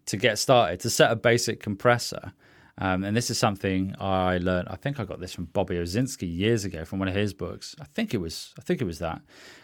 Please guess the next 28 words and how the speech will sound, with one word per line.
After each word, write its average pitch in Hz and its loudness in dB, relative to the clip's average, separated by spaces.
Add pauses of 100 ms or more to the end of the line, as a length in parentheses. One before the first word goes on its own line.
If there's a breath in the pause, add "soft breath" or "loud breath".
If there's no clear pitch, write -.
(140 loud breath)
Um, 104 4 (920)
was 110 4
to, 113 4
when 123 4
you 139 8
have 143 4
your 135 2
compression, 113 2
you 98 2
have 98 2
your, 98 2
your 101 2
instrument. 90 -2
Obviously, 107 -2
you 107 2
wanna 117 4
compress 104 2 (340 soft breath)
'cause 104 -2
you 110 4
wanna 98 2
reduce 98 2
peaks 98 0
and 98 0
you 101 2
wanna 98 2
have 92 2
a 92 0
more 92 2